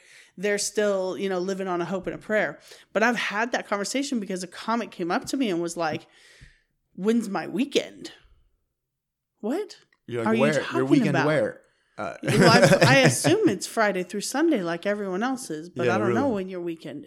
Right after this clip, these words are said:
Speaker 1: is. <laughs> I mean, and I, I, he literally was arguing with me about how well he did. And I was like, "Do you hear what's happening right now? Like, we're in the back of the showroom. Do you hear this?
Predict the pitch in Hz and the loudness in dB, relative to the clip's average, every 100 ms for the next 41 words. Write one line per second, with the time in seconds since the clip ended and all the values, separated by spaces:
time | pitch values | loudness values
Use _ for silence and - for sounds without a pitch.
0 | - - - - - 269 277 247 247 247 | -20 -20 -20 -20 -8 -4 0 2 2 2
1 | 269 277 - - - _ - 226 220 - | 0 -2 -10 -20 -20 _ -2 0 0 -4
2 | 196 202 - - 202 208 254 233 226 233 | -12 -14 -10 -2 -2 0 -2 -2 -2 0
3 | 226 220 214 190 - 226 277 226 196 185 | 0 0 -4 -6 -4 -2 -2 -2 -2 -4
4 | 196 190 190 170 156 208 202 185 202 285 | -4 -4 0 0 -2 -2 -4 -2 -2 0
5 | 254 202 175 180 185 190 190 175 180 220 | -2 -4 -4 -4 -4 -4 -4 -4 -6 -8
6 | 226 240 - 277 320 311 302 233 226 - | -8 -8 -6 -6 -4 -6 -6 -8 -8 -6
7 | 214 208 196 185 180 160 185 214 208 113 | -6 -4 -8 -6 -6 -4 -4 -2 -2 -4
8 | - - 180 185 220 180 175 190 - 208 | -8 -10 -10 -6 -6 -6 -4 -6 -8 -12
9 | - 214 208 208 202 208 208 _ _ _ | -8 -8 -8 -8 -10 -12 -16 _ _ _
10 | _ _ - 240 247 233 196 233 392 - | _ _ -6 -4 0 -2 0 -4 -4 -8
11 | - | -14